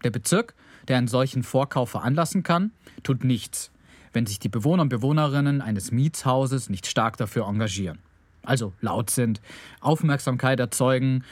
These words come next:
und proaktiv schon andere potenzielle Kaufinteressenten anschreiben.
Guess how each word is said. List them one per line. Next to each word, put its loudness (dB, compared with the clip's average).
und 2
proaktiv 0
schon 2
andere 2
potenzielle 0
Kaufinteressenten 0
anschreiben. -4